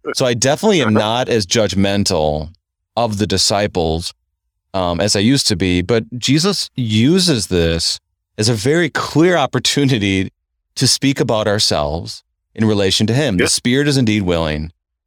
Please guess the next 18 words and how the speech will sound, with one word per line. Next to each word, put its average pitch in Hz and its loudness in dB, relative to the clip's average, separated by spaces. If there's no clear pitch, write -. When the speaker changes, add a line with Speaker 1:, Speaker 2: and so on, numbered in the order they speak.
Speaker 1:
but 107 -2
the 107 -2
flesh 90 -2
is 87 -4
weak." 82 -2
Why 165 0
is, 185 0
why 180 -2
is 175 0
that 139 2
impor-, 113 0
I 120 0
think 180 2
that's 160 0
a 117 -2
very 123 2
important 98 -2
insertion 90 0